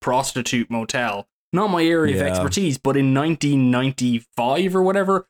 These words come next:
Speaker 1: a hundred bucks for probably a room you're renting on the hour seems real expensive." What's really funny is they go up to the room, and the room is honestly way too nice to be that. It's, like, got, like,
Speaker 2: Oh,
Speaker 1: chairs
Speaker 2: straight
Speaker 1: and
Speaker 2: beautiful
Speaker 1: and
Speaker 2: mid-century.
Speaker 1: <laughs> Yeah.
Speaker 2: It was lovely.
Speaker 1: It's really, really weird choice there. They went over on that, and then the rest of their interiors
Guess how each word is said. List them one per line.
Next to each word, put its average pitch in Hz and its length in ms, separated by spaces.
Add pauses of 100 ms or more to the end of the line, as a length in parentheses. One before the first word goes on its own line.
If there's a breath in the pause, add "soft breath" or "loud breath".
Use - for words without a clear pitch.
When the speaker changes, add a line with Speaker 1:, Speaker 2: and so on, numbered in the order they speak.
(160)
Speaker 1:
a 127 80
hundred 175 420
bucks - 360
for 127 440
probably 131 260
a 127 40
room 131 260
you're 120 80
renting 120 260
on 113 100
the 113 120
hour 160 380 (360)
seems 247 280
real 190 160
expensive." 190 520 (200)
What's 185 220
really 214 200
funny 214 240
is 156 100
they 147 80
go 165 180
up 170 120
to 147 60
the 135 80
room, 165 220
and 127 80
the 120 60
room 151 200
is 139 140
honestly 139 560
way 120 500
too 131 200
nice 127 560 (160)
to 127 100
be 127 200
that. 117 200
It's, 120 140
like, 123 100
got, 131 120
like, 123 120 (100)
Speaker 2:
Oh, 180 60
Speaker 1:
chairs 165 380
Speaker 2:
straight 233 180
Speaker 1:
and 123 100
Speaker 2:
beautiful 220 500
Speaker 1:
and 180 80
Speaker 2:
mid-century. 175 960
Speaker 1:
<laughs> - 0
Yeah. 139 120
Speaker 2:
It 131 40
was 123 180
lovely. 101 480
Speaker 1:
It's 226 360
really, 214 440
really 208 320
weird 170 400
choice 196 320
there. 139 160
They 127 100
went 139 220
over 151 420
on 127 100
that, 123 180
and 123 140
then 156 140
the 151 80
rest 147 380
of 143 80
their 127 120
interiors 123 640